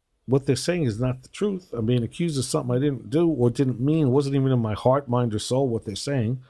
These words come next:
And, uh, and that's what happened. So, taught me a great lesson. Uh, luckily, I was not a real tweeter. I think I only did twenty tweets so in my whole life about,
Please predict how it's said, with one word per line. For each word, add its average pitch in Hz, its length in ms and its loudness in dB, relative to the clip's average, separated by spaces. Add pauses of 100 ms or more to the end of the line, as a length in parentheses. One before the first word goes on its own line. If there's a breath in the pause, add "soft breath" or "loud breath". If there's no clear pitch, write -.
(720 loud breath)
And, 135 200 4
uh, 143 200 -2
and 147 440 0 (260)
that's 135 260 2
what 113 120 2
happened. - 400 -10 (200)
So, 131 360 2 (460)
taught 131 200 -2
me 120 120 0
a 101 40 -6
great 107 240 -2
lesson. 147 520 0 (920 loud breath)
Uh, 95 480 -6 (220)
luckily, 135 440 0
I 107 40 -2
was 104 140 -4
not 127 160 0
a 113 60 0
real 120 180 0
tweeter. 131 520 0
I 98 60 -4
think 110 200 -4
I - 20 0
only 123 160 0
did 107 160 -8
twenty 117 300 -4
tweets - 600 -4
so 113 300 -2
in 104 60 -2
my 101 160 -4
whole 104 240 -2
life 107 280 -2
about, 101 400 -4